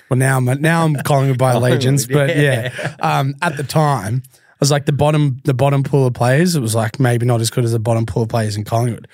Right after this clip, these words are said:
Speaker 2: Yeah.
Speaker 1: But then I look back to Collingwood's team. I was like, "Fuck, it's a good team."
Speaker 2: Yeah.
Speaker 1: And you in, like,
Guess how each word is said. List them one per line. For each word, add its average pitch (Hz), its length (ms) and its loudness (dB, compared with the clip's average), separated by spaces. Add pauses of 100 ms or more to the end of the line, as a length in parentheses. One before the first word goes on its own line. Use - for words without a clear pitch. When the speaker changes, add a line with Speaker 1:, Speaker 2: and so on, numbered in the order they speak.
(120)
Speaker 2:
Yeah. 101 160 -6
Speaker 1:
But 151 80 0
then 160 120 2
I 185 60 2
look 165 160 0
back 143 180 -2
to - 80 -18
Collingwood's 135 360 -2
team. 123 200 -2
I - 20 -4
was 101 100 -8
like, - 120 -14
"Fuck, - 160 -14
it's - 120 -4
a - 40 -8
good 170 180 -2
team." 143 380 -4 (240)
Speaker 2:
Yeah. 87 240 -8
Speaker 1:
And 139 100 0
you 147 120 2
in, 131 160 0
like, 123 300 -2